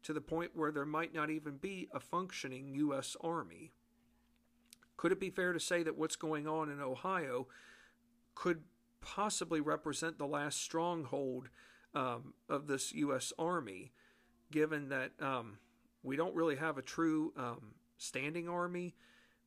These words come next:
but yet the British and the Indians see us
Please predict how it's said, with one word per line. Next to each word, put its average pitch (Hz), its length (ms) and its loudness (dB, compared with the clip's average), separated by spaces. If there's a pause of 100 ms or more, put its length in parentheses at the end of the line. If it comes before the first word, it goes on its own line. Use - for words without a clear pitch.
but 147 280 -2
yet 147 340 4 (1040)
the 139 120 -4
British 165 460 4
and 147 120 -4
the 139 100 -2
Indians 143 440 -4
see 143 300 0
us 151 500 -2